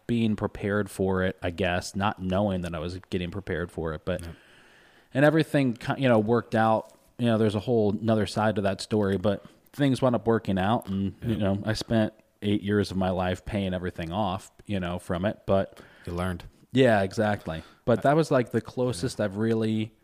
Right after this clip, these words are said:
Speaker 1: there's been other downtimes, but that was the closest I've ever come to, like, really getting,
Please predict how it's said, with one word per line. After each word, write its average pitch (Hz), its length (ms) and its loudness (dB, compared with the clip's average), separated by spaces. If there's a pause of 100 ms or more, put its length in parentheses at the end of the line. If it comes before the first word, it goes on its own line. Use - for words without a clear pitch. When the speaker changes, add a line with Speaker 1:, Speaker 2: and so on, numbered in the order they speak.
(340)
Speaker 1:
there's 160 160 4
been 160 120 6
other 123 200 6
downtimes, 104 640 0
but 110 80 0
that 139 60 4
was 147 100 2
the 127 80 0
closest 120 480 -2
I've 98 140 0
ever 101 320 0
come 101 380 -2
to, 98 120 -2
like, 90 400 -4 (440)
really 110 380 4
getting, 98 640 0